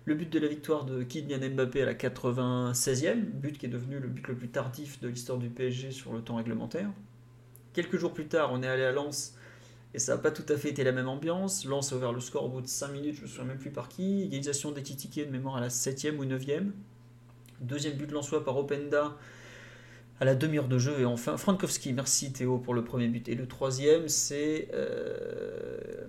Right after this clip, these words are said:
comment il s'est-, c'est qui déjà le troisième ? J'ai, j'ai un doute. Tiens, le dernier but lensois.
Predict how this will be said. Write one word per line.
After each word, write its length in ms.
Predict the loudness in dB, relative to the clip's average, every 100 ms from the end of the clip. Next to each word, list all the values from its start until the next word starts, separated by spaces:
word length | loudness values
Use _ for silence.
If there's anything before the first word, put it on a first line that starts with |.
| -12 -12 -12 -12 -8
comment 180 | -4 -2
il 80 | -4
s'est-, 160 | -6 -10
c'est 220 | -8 -10
qui 180 | -8 -6
déjà 280 | -4 -2 -4
le 40 |
troisième ? 540 | -6 -8 -8 -4 -4 -6 -10
J'ai, 380 | -10 -6 -4 -6 -8 -8 -10 -10
j'ai 140 | -8 -6
un 80 | -4
doute. 280 | -4 -8 -12
Tiens, 180 | -10 -6
le 60 | -6
dernier 240 | -4 -2
but 200 | -4 -4
lensois. 380 | -6 -6 -6 -6